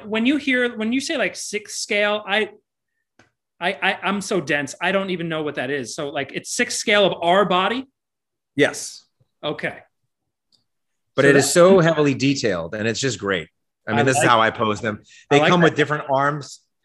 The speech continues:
Speaker 2: They come with different hands and different things that you could pose them with, but that's how I pose them.
Speaker 1: Yeah.
Speaker 2: So.
Speaker 1: That's awesome. And that's, uh, that's one of the fringe benefits of having your own Sideshow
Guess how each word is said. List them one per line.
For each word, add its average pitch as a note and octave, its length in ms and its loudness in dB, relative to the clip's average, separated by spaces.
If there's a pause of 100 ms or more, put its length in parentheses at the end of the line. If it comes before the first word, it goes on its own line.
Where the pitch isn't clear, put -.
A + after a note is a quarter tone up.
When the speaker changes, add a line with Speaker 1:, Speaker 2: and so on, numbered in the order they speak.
(240)
Speaker 2:
They D3 80 0
come E3 140 0
with D3+ 100 -2
different D3 280 -6
hands B2+ 320 -4
and B2 120 -8
different B2 280 -8 (200)
things B2 260 -2
that B2 60 -2
you A#2 80 0
could G#2+ 140 -6
pose B2 280 2
them A2 120 -2
with, G2+ 220 -4
but G2+ 100 -10
that's G#2+ 200 -2
how G#2+ 140 0
I G2+ 120 -2
pose F#2+ 280 -8
them. F#2+ 160 -16 (300)
Speaker 1:
Yeah. - 180 -6 (600)
Speaker 2:
So. F#2+ 420 -6 (200)
Speaker 1:
That's G#3 200 0
awesome. C#3+ 440 -4 (440)
And D#3 140 -2
that's, E3+ 340 0
uh, D#3 380 0 (1300)
that's D3+ 160 -6
one F3 100 0
of D#3+ 60 -2
the D3 60 -8
fringe D#3+ 280 -2
benefits D#3 440 -2
of D3 100 -4
having D3+ 300 -2
your C#3+ 160 -2
own D3 400 -6 (380)
Sideshow D#3 840 -2